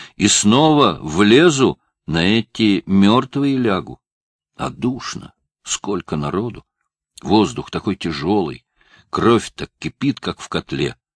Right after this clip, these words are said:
Думаю я, где ж те немцы? Боюсь вставать. Сползу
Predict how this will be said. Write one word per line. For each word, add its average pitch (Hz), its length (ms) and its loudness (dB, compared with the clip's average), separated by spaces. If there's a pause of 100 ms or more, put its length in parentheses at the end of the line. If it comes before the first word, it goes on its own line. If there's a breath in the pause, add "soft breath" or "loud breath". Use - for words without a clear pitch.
(440)
Думаю 85 400 0
я, 65 160 -6
где - 360 -4
ж - 120 -6
те 117 140 -6
немцы? 117 540 -8 (340)
Боюсь 107 380 -2
вставать. 113 520 -2 (720)
Сползу 80 560 -2